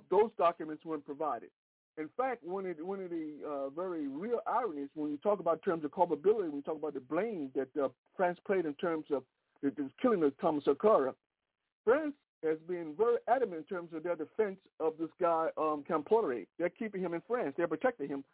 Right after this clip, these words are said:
telling some he was a, he was a national leader, and so therefore he's qualified to be protected in France. So clearly, you know,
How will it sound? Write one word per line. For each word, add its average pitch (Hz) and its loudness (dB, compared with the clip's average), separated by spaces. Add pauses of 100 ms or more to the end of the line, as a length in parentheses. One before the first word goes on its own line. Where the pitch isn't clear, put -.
(140)
telling 156 0
some 151 0
he 170 -2
was 151 0
a, 139 2
he 160 0
was 143 -2
a 131 -2
national 151 0
leader, 156 2 (300)
and 151 -6
so 160 4
therefore 143 2
he's 151 2
qualified 139 4
to 127 -2
be 139 -6
protected 127 -4
in 113 -6
France. 147 0 (760)
So 180 4
clearly, 262 2
you 202 -2
know, 190 -2